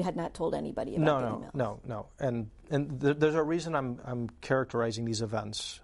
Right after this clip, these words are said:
Speaker 2: It's not simply just to go through the book, but there's a
Speaker 1: Yeah.
Speaker 2: real reason for this, so that we understand what led up to my meeting with Alexander Downer. And I try and explain it very well in the book, but I want people to listen from my own voice as well. Um, at the day after that interview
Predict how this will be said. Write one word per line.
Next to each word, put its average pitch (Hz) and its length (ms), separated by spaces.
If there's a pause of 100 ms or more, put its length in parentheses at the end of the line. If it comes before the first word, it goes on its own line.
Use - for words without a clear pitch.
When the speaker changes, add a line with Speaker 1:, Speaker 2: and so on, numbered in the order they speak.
(100)
Speaker 2:
It's - 160
not 120 160
simply 120 340
just 113 200
to - 60
go 117 120
through 120 160
the 113 100
book, 110 240
but 113 120
there's 117 180
a - 20
Speaker 1:
Yeah. 113 80
Speaker 2:
real 131 220
reason 117 360
for 110 220
this, 113 320 (300)
so - 180
that 123 220
we 131 140
understand 127 600
what 117 220
led 120 160
up 117 100
to 127 100
my 117 140
meeting 120 260
with 110 140
Alexander 110 460
Downer. 110 420 (540)
And 123 200
I 117 120
try 135 180
and 135 80
explain 123 360
it 117 120
very 120 300
well 117 180
in 113 80
the 110 80
book, 113 300
but 113 140
I 113 40
want 117 280 (340)
people 120 220
to 113 100
listen 113 540 (120)
from 117 160
my 113 140
own 110 160
voice 113 260
as 120 100
well. 120 280 (880)
Um, 135 560 (320)
at 135 280
the 131 120
day 156 260
after 190 300
that 131 180
interview 117 600